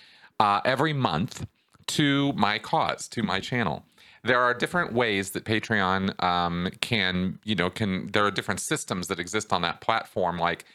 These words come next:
some people do it by piece of content that they upload, like songwriters or something, 'cause they're not uploading every week, uh, like I am, where I literally am uploading content every single day of the week.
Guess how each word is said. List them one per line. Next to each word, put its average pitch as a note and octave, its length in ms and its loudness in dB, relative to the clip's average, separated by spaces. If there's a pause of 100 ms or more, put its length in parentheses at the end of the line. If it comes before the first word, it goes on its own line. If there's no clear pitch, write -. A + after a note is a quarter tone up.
(180)
some C3 240 0
people A#2 300 0
do G#2 180 0
it G2 220 0
by G2 300 0
piece - 380 -6
of G2 160 -4
content G#2+ 580 -4
that E2+ 180 -6
they E2+ 160 -2
upload, E2+ 500 -2
like E2+ 280 -2 (220)
songwriters E2 840 0
or D#2+ 80 -2
something, D#2+ 420 -4
'cause F2 140 -2
they're F2+ 140 2
not E2+ 180 0
uploading E2 640 0
every D2 260 0
week, D#2 380 -2 (420)
uh, F2+ 460 2
like F2 260 0
I F2+ 200 2
am, D2 200 0
where D#2+ 180 0
I D#2+ 140 2
literally E2 480 2
am D#2+ 120 0
uploading D#2+ 460 0
content E2 520 -2
every D#2+ 200 -2
single D2+ 300 -4
day E2 160 4
of D#2 80 2
the D2+ 80 4
week. E2+ 320 0